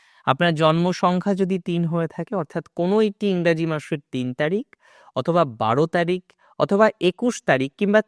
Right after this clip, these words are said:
তিরিশ তারিখে যদি আপনার জন্ম হয়ে থাকে, তাহলে আপনার বার্থ নাম্বার বা মূলাঙ্ক হচ্ছে তিন। সেক্ষেত্রে দু হাজার পঁচিশ কেমন যেতে পারে? দেখুন, দু হাজার পঁচিশ এই বছরটি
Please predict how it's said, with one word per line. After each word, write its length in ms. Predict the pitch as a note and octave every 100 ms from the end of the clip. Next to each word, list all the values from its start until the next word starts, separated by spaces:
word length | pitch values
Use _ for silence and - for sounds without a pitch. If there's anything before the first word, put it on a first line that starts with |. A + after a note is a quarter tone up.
| _
তিরিশ 380 | A#3+ B3+ C4 -
তারিখে 360 | - A3 G#3 G#3
যদি 240 | F#3 F3+
আপনার 300 | D3+ C#3 C#3+
জন্ম 440 | B2+ A#2 A2+ A#2 A#2
হয়ে 120 | G#2+
থাকে, 340 | - G#2+ F#3+ F4 _ _ _
তাহলে 300 | C3+ C#3+ F3
আপনার 360 | D#3 - C#3+ C3
বার্থ 260 | B2+ A#2 -
নাম্বার 340 | C#3+ C#3+ E3 G3+
বা 120 | D#3
মূলাঙ্ক 480 | A#2+ A2+ A2 A2+ A#2+
হচ্ছে 380 | A#2+ - -
তিন। 320 | F#3 G#2 - D3+ _ - _
সেক্ষেত্রে 680 | - G#3 G3 C4 - B3 A#3+
দু 160 | F#3+
হাজার 380 | F#3 F#3+ F3+ F#3
পঁচিশ 560 | - D3+ - F#3 F#3 -
কেমন 380 | C#3 A#2 B2 E3
যেতে 260 | B2+ G2 D#2+
পারে? 200 | - - _ _ _ _ _
দেখুন, 280 | A3+ G3+ A#2+
দু 140 | D3+
হাজার 340 | F#3 G#3+ A#3+ A3+
পঁচিশ 460 | G#3+ G#3 A#3 G3+
এই 120 | G#3+
বছরটি 760 | F#3+ D3 C3+ F#3+ F3 _ G#3+ C#3+